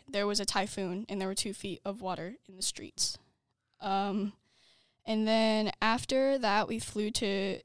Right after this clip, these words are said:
Chicago, and on September twenty-fifth, two thousand eight, my immigration was completed at the Chicago O'Hare International Airport,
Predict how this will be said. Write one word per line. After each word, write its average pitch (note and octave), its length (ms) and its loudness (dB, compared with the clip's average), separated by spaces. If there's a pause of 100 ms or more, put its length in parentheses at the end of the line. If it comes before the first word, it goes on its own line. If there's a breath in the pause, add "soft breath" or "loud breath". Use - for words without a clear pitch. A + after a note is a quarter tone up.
Chicago, G3+ 880 2 (340)
and G#3 480 2
on F#3+ 260 2
September G#3+ 400 0
twenty-fifth, B3+ 500 0
two A3+ 160 -2
thousand A3 360 0
eight, G3+ 220 -2
my F#3+ 240 0
immigration A3 580 -2
was G3+ 120 0
completed G#3+ 460 -2
at E3 120 -2
the G#3+ 80 -4
Chicago A3 680 0
O'Hare G#3 340 -2
International G3+ 640 -2
Airport, - 540 -6